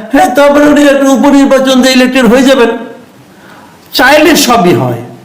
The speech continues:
আমার এটি মনে হচ্ছে সে ধরনের একটা লক্ষ্যের দিকে হয়তো উনি যাচ্ছেন।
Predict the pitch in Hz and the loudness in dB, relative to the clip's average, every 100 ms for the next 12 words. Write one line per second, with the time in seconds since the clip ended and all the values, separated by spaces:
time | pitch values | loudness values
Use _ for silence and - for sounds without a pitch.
0 | - - - - - - - - - - | -20 -20 -20 -20 -20 -20 -20 -20 -20 -20
1 | - - - - - - - - 285 320 | -20 -20 -20 -20 -20 -20 -14 -4 0 2
2 | 285 320 240 233 277 247 254 294 226 - | 0 -4 -6 0 2 2 2 2 2 -2
3 | - 180 156 - - - - - - - | -2 0 0 -2 -10 -20 -20 -20 -20 -20
4 | - - - - - - - - 269 269 | -20 -20 -20 -20 -20 -20 -14 -6 -2 0
5 | 254 269 294 285 - 254 240 - - - | 2 2 2 2 0 0 0 0 -4 -10
6 | - - - 202 220 214 262 214 202 170 | -18 -16 -4 -2 0 -2 0 0 0 0
7 | 151 151 143 135 - - 139 | 0 2 2 0 -4 -6 -6